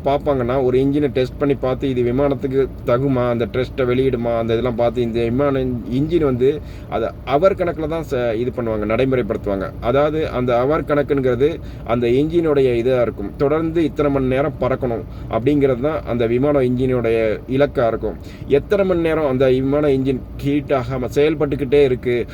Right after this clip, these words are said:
அப்படிங்கிறத வந்து கண்காணிப்பாங்க அந்த இதுக்கு. அந்த மாதிரி நம்ம விமான இன்ஜின்லாம் இப்ப, இப்ப நாலு இன்ஜின் பொறுத்துற இதுல வந்து நம்ம காவேரி இன்ஜினை ஒண்ணு எடுத்து அந்த ரஷ்யன்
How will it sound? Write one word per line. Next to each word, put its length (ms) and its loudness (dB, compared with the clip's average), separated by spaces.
அப்படிங்கிறத 540 0
வந்து 220 0
கண்காணிப்பாங்க 640 -2
அந்த 280 -2
இதுக்கு. 260 -4
அந்த 220 0
மாதிரி 240 2
நம்ம 300 2
விமான 340 0
இன்ஜின்லாம் 260 0
இப்ப, 200 -2
இப்ப 160 -2
நாலு 300 2
இன்ஜின் 320 0
பொறுத்துற 280 0
இதுல 260 4
வந்து 180 0
நம்ம 180 0
காவேரி 500 2
இன்ஜினை 220 2
ஒண்ணு 160 0
எடுத்து 360 0
அந்த 380 2
ரஷ்யன் 380 0